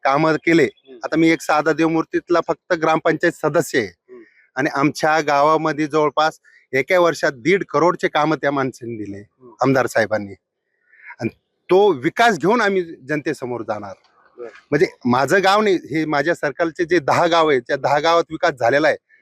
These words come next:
Speaker 1: तो विकास घेऊन जनतेसमोर जाणार आहे आणि मतदान मागणार आहे.
Speaker 2: बरं. तुमच्या सर्कलचे क-, कोणते प्रमुख मुद्दे आहेत? शे-, शेतकरी वर्ग आहेत, सर्वसामान्य लोक आहेत, त्यांचे काय प्रश्न जाणवतात तुम्हाला? कारण तुम्ही दररोज, अ, सर्कलमध्ये फिरताय.
Speaker 1: हो,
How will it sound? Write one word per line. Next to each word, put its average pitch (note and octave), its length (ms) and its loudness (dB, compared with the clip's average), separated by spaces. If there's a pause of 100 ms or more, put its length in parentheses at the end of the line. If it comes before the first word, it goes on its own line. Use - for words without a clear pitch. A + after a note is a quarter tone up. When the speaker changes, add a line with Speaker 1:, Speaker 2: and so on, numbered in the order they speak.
(220)
Speaker 1:
तो E3+ 80 6
विकास D3 440 0
घेऊन E3+ 260 0
जनतेसमोर D#3 600 -6
जाणार C3 320 0
आहे D#3+ 120 0 (460)
आणि C3+ 140 0
मतदान B2+ 460 0
मागणार G#2+ 380 -4
आहे. F#2+ 80 -20 (280)
Speaker 2:
बरं. A2+ 100 -16 (380)
तुमच्या F3+ 220 -2
सर्कलचे F#3 420 2
क-, F3+ 120 -2
कोणते F3 300 2
प्रमुख D#3+ 320 2
मुद्दे C3+ 320 2
आहेत? B2+ 160 4
शे-, C#3 280 0
शेतकरी C#3 320 0
वर्ग B2+ 280 2
आहेत, A#2 240 2 (580)
सर्वसामान्य C#3 560 2
लोक C3+ 180 2
आहेत, C3+ 80 0
त्यांचे F#3+ 240 0
काय F#3+ 120 2
प्रश्न E3 280 -2
जाणवतात C3 380 0
तुम्हाला? B2 200 -2
कारण C3+ 140 0
तुम्ही D#3 300 2
दररोज, D#3+ 540 0
अ, C#3 220 4
सर्कलमध्ये D3+ 480 0
फिरताय. G2+ 280 -10
Speaker 1:
हो, B2 220 -14